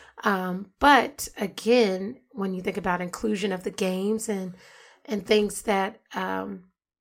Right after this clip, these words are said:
deemed to be fair or unfair to any person competing in, in the games, it, it, it begs the question, like, you know, what's fair and what's not fair? And so I'd love to, you know,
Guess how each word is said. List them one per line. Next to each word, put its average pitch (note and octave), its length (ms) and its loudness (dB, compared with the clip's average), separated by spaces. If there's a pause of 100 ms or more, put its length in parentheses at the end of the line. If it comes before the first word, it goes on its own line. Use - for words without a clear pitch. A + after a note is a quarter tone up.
(760)
deemed A#3 320 4
to A3 120 -4
be G3+ 180 -2
fair G3+ 540 2
or F#3 320 0
unfair F#3+ 880 4 (400)
to F#3+ 300 2 (100)
any A#3+ 240 6
person F#3+ 500 -2
competing F#3 540 -4
in, F#3 280 -4 (120)
in G3 180 0
the F#3+ 80 -2
games, F#3 420 0
it, - 200 -2
it, - 240 -2
it - 240 -4 (100)
begs G#3 360 2
the G3+ 80 -4
question, A3 580 2
like, F#3+ 340 -2 (1300)
you F#3+ 120 -6
know, F#3+ 280 -2
what's G3 380 2
fair G3 320 2
and G3+ 100 2
what's G#3 240 2
not C4 260 -2
fair? F3 280 -4
And F3 100 -6
so G#3 220 2
I'd G3 140 2
love A3 260 2
to, A3 340 0
you G#3+ 160 -2
know, F3+ 300 -4